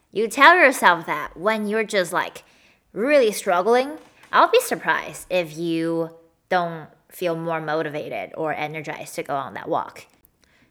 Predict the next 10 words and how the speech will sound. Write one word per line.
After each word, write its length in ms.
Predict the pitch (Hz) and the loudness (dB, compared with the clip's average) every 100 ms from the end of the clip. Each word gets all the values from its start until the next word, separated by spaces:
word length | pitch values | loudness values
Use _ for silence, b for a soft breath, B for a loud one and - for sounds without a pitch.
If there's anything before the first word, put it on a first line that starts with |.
| _ - | _ -6
And 180 | 196 | 0
I'll 160 | 190 196 | 2 2
share 240 | 202 247 | -2 -2
a 60 | 196 | -2
personal 500 | - 165 165 185 180 | -2 -4 -4 -8 -8
example 640 | 143 160 156 156 156 - | -8 -10 -10 -8 -8 -12
too. 340 | - - 214 - _ - B B B B | -12 -8 -6 -6 _ -20 B B B B
So 220 | 208 208 | 0 2
my 220 | 240 320 | 0 -2
focus 1040 | - - 226 294 208 143 139 226 - - | -6 0 2 2 0 -6 -4 -6 -8 -14